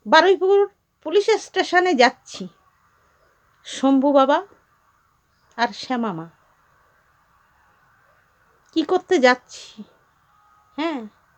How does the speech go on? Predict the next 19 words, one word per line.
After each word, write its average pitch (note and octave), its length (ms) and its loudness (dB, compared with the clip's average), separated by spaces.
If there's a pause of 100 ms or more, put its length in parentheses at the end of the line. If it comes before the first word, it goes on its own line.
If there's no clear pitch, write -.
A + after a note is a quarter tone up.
(180)
কারণটা C4 460 2
কি? F#3 80 -12 (160)
ভিডিওটা C4+ 360 2
আমি C4 200 -2
যদিও B3 340 0
দেখিনি B3 320 -4 (120)
এখন A3+ 160 -8 (100)
পর্যন্ত, A3+ 380 -8 (840)
খুলে C4+ 280 4
দেখিনি, B3 280 0 (280)
শুধু C4+ 220 -2 (280)
টাইটেলে C#4+ 400 0 (100)
লিখে B3+ 300 2
দিয়েছে, D#4+ 320 -4 (140)
সেটাই A#3+ 380 -2
আমি B3+ 100 0 (140)
পড়ে G#3 180 -2 (100)
দেখলাম। D#3 280 -12 (2000)
আমার B3 180 0